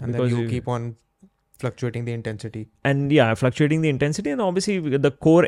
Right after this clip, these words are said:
Speaker 2: engine of operations runs, bec-, you know, these are the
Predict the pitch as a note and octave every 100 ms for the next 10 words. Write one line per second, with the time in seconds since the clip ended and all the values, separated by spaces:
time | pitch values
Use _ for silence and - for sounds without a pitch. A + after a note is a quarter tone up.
0 | C3+ C#3 D3+ E3 D3 B2+ C#3 C#3 D3+ C#3+
1 | C3 C3 C3+ C3+ - - - _ _ _
2 | _ - B2 C#3 - _ C3+ C3+ C3+ D3+
3 | E3+ E3